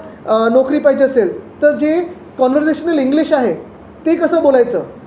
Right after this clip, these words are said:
मराठी भाषामध्ये तुम्हाला अजून काही पॉलिसी, हे सगळे क्लासेस मोफत आपण वर्षानुवर्ष चालवत आलेलो आहोत. आता आनंदजींनी एक वेगळा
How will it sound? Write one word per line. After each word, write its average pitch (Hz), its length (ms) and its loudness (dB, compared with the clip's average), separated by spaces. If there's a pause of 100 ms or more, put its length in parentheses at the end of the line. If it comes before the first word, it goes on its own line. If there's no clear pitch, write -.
(200)
मराठी 262 380 0
भाषामध्ये 294 880 0
तुम्हाला 294 240 2
अजून 285 160 -2
काही 294 120 -2
पॉलिसी, 277 300 0
हे 285 200 -4
सगळे 320 240 -2
क्लासेस 302 300 -4
मोफत 285 300 -4
आपण 339 200 -4
वर्षानुवर्ष 349 480 -2
चालवत 359 340 0
आलेलो 320 220 0
आहोत. 175 140 -4 (580)
आता 240 180 0
आनंदजींनी 311 760 -2
एक 339 120 -10
वेगळा 285 460 2